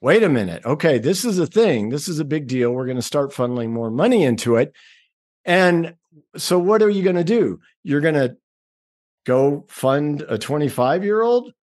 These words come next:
with, for age tech? Like, how do you do product development without the perspective of older people?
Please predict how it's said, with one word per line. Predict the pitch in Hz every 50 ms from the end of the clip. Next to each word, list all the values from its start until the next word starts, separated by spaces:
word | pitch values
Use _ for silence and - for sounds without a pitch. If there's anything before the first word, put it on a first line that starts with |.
| _ _ _ _
with, | 185 175 175 - _ _
for | _ - 131 127 131
age | 139 139 185 214 185 - -
tech? | - 226 233 240 226 - _ _ _ _ _ _ _ _ _ _ _ _ _ _ _ -
Like, | 151 160 165
how | - - 240 262 294
do | 302 285
you | 269 254
do | 208 233 220
product | 160 - 180 190 180 185 175 143
development | 135 139 131 139 139 143 143 143 131 123 113 120 117 120
without | 120 123 117 120 - _ - 127 123 131 131 131 - _ _ _ _ _ _ _ _ _ _
the | - 117
perspective | - - - 123 113 - - - - - _ - 139 143 139 143 _ 120 107 95 90 87 90 90 92 - _ _ _ _ _ _ _ _ _ _ _ _ _ _ -
of | 113 107 107 107 107 101 104 101 101 95 - - - _ _ _ _ _ _ _ _ _ _ _ _ _ _ _ _ _ _ _ _ _ _ _ _ _ _ _ _ _
older | - 120 120 110 107 95
people? | - 98 90 - - 82 - -